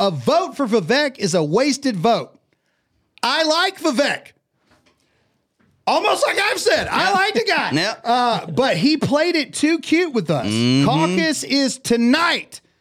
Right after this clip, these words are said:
Speaker 1: Vote for Donald J. Trump. Build up the numbers. In November, we must take our very troubled nation, a nation in decline, back from crooked Joe Biden and the radical left Democrats and thugs who are destroying it,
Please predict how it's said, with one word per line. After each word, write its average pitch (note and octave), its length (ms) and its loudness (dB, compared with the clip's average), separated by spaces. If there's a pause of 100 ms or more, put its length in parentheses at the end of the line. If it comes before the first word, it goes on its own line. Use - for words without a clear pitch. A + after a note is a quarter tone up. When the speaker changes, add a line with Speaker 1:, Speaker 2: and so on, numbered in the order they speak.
(320)
Speaker 1:
Vote A#3+ 380 2
for C#4+ 140 -2
Donald C4+ 400 2
J. C4 260 2
Trump. A#3+ 420 0
Build C4+ 300 2
up B3+ 180 0
the B3+ 80 -2
numbers. A3 460 2
In G#3 140 0
November, G#3+ 440 0
we A#3 140 -2
must G#3 300 0
take B3+ 260 -2
our F3+ 140 0
very A#3 320 -2
troubled A#3 360 0
nation, F#3+ 440 -2
a D#3+ 80 -4
nation G#3 420 -2
in G#3+ 100 -2
decline, E3+ 520 -2 (340)
back C#4 380 -2
from C4 200 -2
crooked C#4+ 440 -2
Joe B3 260 0
Biden G#3 460 -2
and F#3 160 -4
the D#3+ 60 -2
radical A3 540 -2
left G3 400 -2
Democrats F3+ 600 -2 (240)
and E3 280 -4
thugs A3+ 380 2
who A3 140 0
are F#3 80 0
destroying F#3+ 580 0
it, F3+ 180 -4